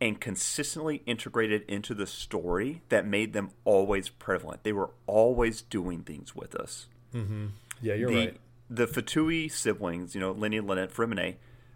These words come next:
Speaker 1: were there with us, were, like, the subject of the court case in the first chapter. And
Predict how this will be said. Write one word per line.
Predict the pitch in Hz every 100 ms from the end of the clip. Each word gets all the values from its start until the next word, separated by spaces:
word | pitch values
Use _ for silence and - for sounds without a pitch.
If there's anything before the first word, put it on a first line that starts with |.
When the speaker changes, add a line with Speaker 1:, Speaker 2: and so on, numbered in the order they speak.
| -
Speaker 1:
were | 113 110
there | 107 110
with | 117 110
us, | 123 - - -
were, | 107 104 104
like, | 98 90 - 104
the | 107
subject | 104 123 117 104 92 -
of | - 98 95 92 92 -
the | 95
court | - 160 -
case | 87 78 - - - -
in | 107
the | 104
first | - 107 -
chapter. | - 139 185 - - 104 - - - - - - -
And | 117